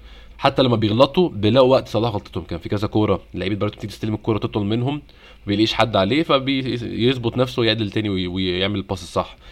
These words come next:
فيعني حتى الضغط كان سيء جدًا، وكنا امبارح بنحاول نضغط في كرة الجون. الكرة رجعت ل-، لو-، ل-، لويس دانك. لويس دانك ع-، عمر كان لاكازيت بيقرب له، هو كان بيش-، بي-، بي-، بيخلص من الكورة.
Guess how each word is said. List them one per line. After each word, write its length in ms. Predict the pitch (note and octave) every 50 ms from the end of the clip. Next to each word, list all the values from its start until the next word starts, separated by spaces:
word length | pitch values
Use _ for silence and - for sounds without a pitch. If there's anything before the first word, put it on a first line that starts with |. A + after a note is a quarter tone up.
| - - - - -
فيعني 360 | - A2 A2 A2 A2 A2 G2+
حتى 220 | - - C#3+ - B2
الضغط 280 | A2+ G#2 B2+ A#2+ A#2
كان 120 | A#2 A2+ G2
سيء 180 | G2+ C#3 C3+
جدًا، 280 | B2+ C3+ D#3+ D#3 E3+ E3
وكنا 220 | D#3+ F3 E3 D#3+
امبارح 200 | D#3 D3 D#3+ F3
بنحاول 320 | D3+ C#3+ C3 - D#3 D3+ D3+
نضغط 240 | D#3 C#3+ C3+ C3+ B2+
في 60 | -
كرة 140 | - C3+ -
الجون. 320 | B2+ A2+ A#2+ D3 F3+ G3 A3 - - - - - - - - - - - - -
الكرة 280 | - - - B2 B2 A#2+
رجعت 420 | A#2+ C3 A#2+ A2 G2 F#2+ - -
ل-، 340 | G2+ G2 F#2+ F#2 F#2 F2 F2+
لو-، 80 | G#2 A2+
ل-، 420 | D#2+ D2+ G2+ G2+ G2 F#2+ F2+ F#2
لويس 200 | G#2 A#2+ C3 A#2
دانك. 280 | G#2+ C3 D3+ E3+ - D3+
لويس 160 | E3 F3 C3
دانك 320 | D3 F3 F#3 F#3+ F#3 -
ع-، 200 | B2 G#2+ A#2 - -
عمر 280 | G2 G#2+ C3 D#3 D#3 C#3
كان 340 | - - A2+ G#2+ G2+ F#2+ -
لاكازيت 400 | - G#2+ G#2 A2+ G#2+ C#3+ - -
بيقرب 420 | C3+ B2 F#2+ G#2+ G#2 B2 E3 E3 F3+
له، 80 | F#3
هو 320 | F#3 - A#2 A#2+ B2+ B2+ A#2+
كان 200 | B2+ B2+ A2+ G2
بيش-، 260 | G2 G#2 F#2+ - - -
بي-، 240 | F#2+ F2+ F#2+ F2+ E2+
بي-، 200 | E2+ F2+ F#2+ F#2+
بيخلص 360 | F#2+ A#2+ B2 - A#2 G2 -
من 60 | G2 F2+
الكورة. 320 | - - G2+ F#2 E2+ D#2